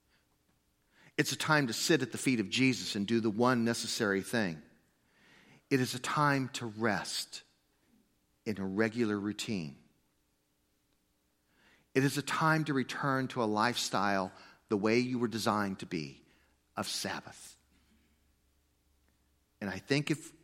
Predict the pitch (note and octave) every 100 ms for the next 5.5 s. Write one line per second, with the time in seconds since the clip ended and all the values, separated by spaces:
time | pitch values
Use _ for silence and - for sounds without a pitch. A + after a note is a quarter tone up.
0 | _ A2 F#2+ A2+ A#2+ - G#2+ F2 D#2+ -
1 | _ - A2+ A2+ - - G#2+ F2 D#2+ D2+
2 | - _ E2+ F2 F#2 E2+ E2 D#2+ D#2 E2+
3 | D#2 D2 - _ _ _ _ _ _ _
4 | - B2 C3 C3+ A2+ A2 E2+ G2 G2 -
5 | C3+ G2+ D2+ -